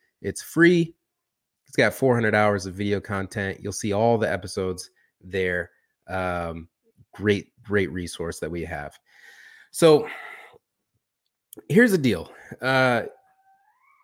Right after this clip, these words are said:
we, we wanna grow our business. We wanna grow. That's, that's a fact. And it's become clear that especially now that there is an abundance of opportunity, the thing that is halting us is probably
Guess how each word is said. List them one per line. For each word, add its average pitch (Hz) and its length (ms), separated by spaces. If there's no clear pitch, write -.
we, 147 500
we 160 120
wanna 190 340
grow 160 240
our 147 100
business. 110 560
We 113 120
wanna 156 400
grow. 120 340
That's, 120 420
that's 131 240
a 143 60
fact. 95 440
And 123 380
it's 123 180
become 139 340
clear 127 680
that 120 160
especially 156 500
now 131 300
that 101 160
there 117 200
is 113 100
an 101 80
abundance 127 580
of 113 140
opportunity, 110 760
the 147 100
thing 180 340
that 151 260
is 120 400
halting 180 520
us 101 380
is 135 320
probably 147 1000